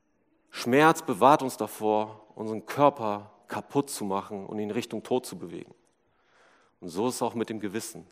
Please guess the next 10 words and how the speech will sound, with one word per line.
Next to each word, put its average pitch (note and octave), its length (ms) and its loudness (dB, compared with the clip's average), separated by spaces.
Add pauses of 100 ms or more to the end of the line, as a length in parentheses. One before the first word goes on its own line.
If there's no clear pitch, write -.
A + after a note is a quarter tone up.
(300)
Das - 180 -12
Gewissen G#2+ 600 -4
bewahrt G#2 420 0
uns G2 160 -6
davor, F#2+ 560 -2 (260)
uns - 220 -12
in F#2+ 140 -8
Sünden G#2+ 420 0
zu A2+ 160 -8
verlieren, G2+ 580 -2